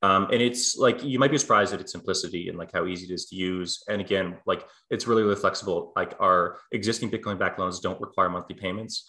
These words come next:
um, you know, so you can just pay back whenever you are ready. Um, you know, you can do a len loan to get, uh, or a dollar loan to get access to dollars U S D C, or you can use a B two X loan if you want to use a loaned amount to, uh, double your Bitcoin holdings that you put in the collateral.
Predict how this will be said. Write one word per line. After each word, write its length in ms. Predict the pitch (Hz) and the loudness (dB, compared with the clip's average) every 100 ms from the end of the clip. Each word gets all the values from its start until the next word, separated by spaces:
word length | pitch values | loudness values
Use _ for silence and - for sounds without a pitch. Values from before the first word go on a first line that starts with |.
| - _ _ | -20 _ _
um, 320 | 98 90 87 90 | 4 4 4 0
you 80 | |
know, 140 | 92 90 | -2 -2
so 120 | - | -4
you 60 | 92 | -6
can 100 | 87 | -8
just 200 | 95 - | -8 -2
pay 100 | 98 | 2
back 260 | 92 85 | 2 0
whenever 260 | 95 87 87 | -4 -4 -4
you 180 | 90 85 | -4 -2
are 80 | |
ready. 380 | 82 95 107 - _ _ _ - | 0 0 -2 -10 _ _ _ 4
Um, 320 | 85 85 87 | 6 6 2
you 80 | 98 | -2
know, 60 | 90 | -2
you 140 | 92 | -2
can 120 | 95 | -4
do 200 | 90 90 | -2 0
a 20 | |
len 240 | 87 95 98 | 2 0 2
loan 240 | 95 92 | -2 -2
to 80 | - | -4
get, 320 | - 82 - - | -2 -2 -2 -4
uh, 200 | 90 82 - | -2 -2 0
or 100 | 90 | 0
a 60 | 87 | 4
dollar 240 | 104 104 | 4 4
loan 240 | 95 92 90 | 2 0 -4
to 100 | 90 | -4
get 160 | 85 | -4
access 300 | 85 - 92 | -4 -6 -10
to 160 | - 80 | -6 -4
dollars 340 | 87 82 82 | -2 -2 -6
U 160 | 90 82 | -8 -10
S 80 | 82 | -10
D 120 | 87 | -10
C, 360 | - 120 104 - | -6 -4 -6 -6
or 60 | 85 | -10
you 60 | |
can 100 | - | -8
use 120 | 90 | -8
a 40 | 87 | -8
B 120 | 98 | -10
two 160 | 98 92 | -6 -6
X 160 | - | -6
loan 280 | 87 85 82 _ _ _ | -8 -8 -10 _ _ _
if 200 | 98 90 | -6 -4
you 120 | 87 | -4
want 280 | 82 82 80 | -4 -4 -4
to 440 | - 85 80 82 - | -6 -6 -6 -8 -8
use 300 | 95 90 87 | -6 -4 -2
a 40 | |
loaned 220 | 87 87 | -2 0
amount 320 | 85 82 78 - | 0 -2 -4 -6
to, 380 | 82 78 80 - | -10 -10 -10 -6
uh, 200 | 82 80 | -6 -4
double 260 | 80 90 87 | 0 0 0
your 120 | 85 | -4
Bitcoin 340 | 82 - 87 | -8 -8 -6
holdings 320 | 90 90 92 | -4 -4 -8
that 60 | - | -10
you 40 | |
put 140 | - - | -10 -12
in 40 | |
the 60 | - | -10
collateral. 480 | - 92 139 151 | -4 -2 0 -4